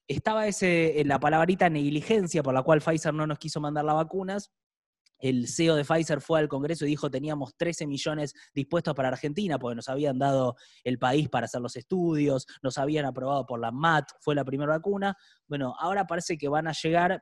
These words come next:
principalmente para la población infanto-juvenil. ¿Hay alegría por la llegada de Pfizer?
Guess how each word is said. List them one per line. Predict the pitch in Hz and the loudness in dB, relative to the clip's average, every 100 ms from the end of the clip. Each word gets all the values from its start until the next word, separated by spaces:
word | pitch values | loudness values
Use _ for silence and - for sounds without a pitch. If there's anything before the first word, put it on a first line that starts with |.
| _ | _
principalmente | - 156 156 170 208 220 202 | -6 -4 -2 -2 -2 -2 -2
para | 143 131 | -2 -4
la | 127 | -4
población | 123 123 - 160 156 | -6 -6 -2 -2 -4
infanto-juvenil. | 139 143 127 170 175 165 165 160 _ _ - - 135 131 131 131 117 107 - _ - - | -8 -8 -4 -2 -2 2 2 2 _ _ -12 -4 0 0 0 -2 -4 -6 -12 _ -16 0
¿Hay | 277 269 | 2 2
alegría | 175 190 277 208 | 2 2 2 0
por | 151 | 0
la | 135 | -2
llegada | 147 143 | 0 0
de | 131 | 0
Pfizer? | - 214 - 143 113 | -2 -6 -4 -2 -4